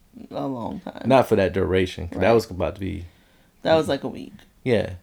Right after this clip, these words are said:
Speaker 2: So, so we, we didn't come together and collectively grieve over that. And then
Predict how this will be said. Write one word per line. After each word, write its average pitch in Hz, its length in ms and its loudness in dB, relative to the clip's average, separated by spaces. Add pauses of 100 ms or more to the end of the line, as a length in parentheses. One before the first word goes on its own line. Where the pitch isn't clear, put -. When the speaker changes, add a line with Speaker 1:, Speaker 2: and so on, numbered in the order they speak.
(460)
Speaker 2:
So, 92 400 0 (680)
so 101 480 2 (140)
we, 104 320 2
we 107 140 -2
didn't 95 500 0 (240)
come 104 260 0
together 92 600 -4 (680)
and 90 480 -4
collectively 90 720 -4
grieve 90 420 -6
over 87 240 -2
that. 87 280 -4
And 90 200 -6
then 87 300 -4